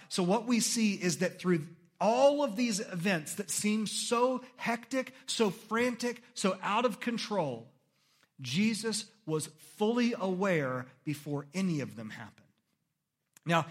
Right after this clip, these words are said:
John's showing that Jesus knew everything about it. We're gonna draw some principles, but don't rush too quickly about, through that.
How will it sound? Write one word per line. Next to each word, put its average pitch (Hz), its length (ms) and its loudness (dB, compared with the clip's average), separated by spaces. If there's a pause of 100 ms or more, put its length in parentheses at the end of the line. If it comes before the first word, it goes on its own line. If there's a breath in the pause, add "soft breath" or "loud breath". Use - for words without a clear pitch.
(140)
John's 220 280 4
showing 233 360 4
that 165 100 -2
Jesus 175 360 0
knew 180 220 2
everything 165 380 0
about 139 240 -2
it. 120 80 -10
We're 175 100 -2
gonna 196 140 2
draw 196 160 0
some 175 180 -4
principles, 160 400 -4
but 147 280 -8
don't 202 180 0
rush 190 220 -2
too 165 120 -6
quickly 135 360 -8
about, 113 180 -12 (140)
through 147 220 -2
that. 120 220 -12